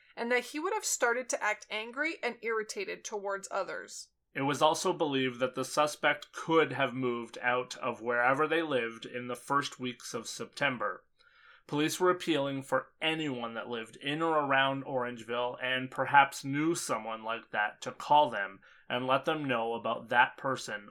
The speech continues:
Speaker 2: or those people.
Speaker 1: Over the years, different avenues have been investigated, including a former boss at the health center that she worked at and had a reported issue with,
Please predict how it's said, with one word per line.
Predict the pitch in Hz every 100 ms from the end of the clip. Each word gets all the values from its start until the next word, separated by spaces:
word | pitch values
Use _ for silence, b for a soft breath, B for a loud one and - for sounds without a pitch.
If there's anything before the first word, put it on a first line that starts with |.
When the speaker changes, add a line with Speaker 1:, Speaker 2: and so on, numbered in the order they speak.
| 113
Speaker 2:
or | 110
those | 104 104 101
people. | - 113 - 104 131 _ _ _ _ -
Speaker 1:
Over | 285 302 359
the | 370
years, | 269 220 220 226
different | 208 269 277 320
avenues | 220 208 214 240 262 262
have | 233 208
been | 220
investigated, | 214 202 233 - 220 247 269 294 -
including | - 233 - - 302 339 226 190
a | -
former | - - 240 262 320
boss | 247 208 165 214 -
at | -
the | -
health | 214 277 311
center | - 190 185
that | 185 165
she | - 196
worked | 175 285 - 175
at | 143 226 - B B B
and | 214
had | 220 220 208
a |
reported | 196 202 - 220 196 -
issue | 262 - 185
with, | - -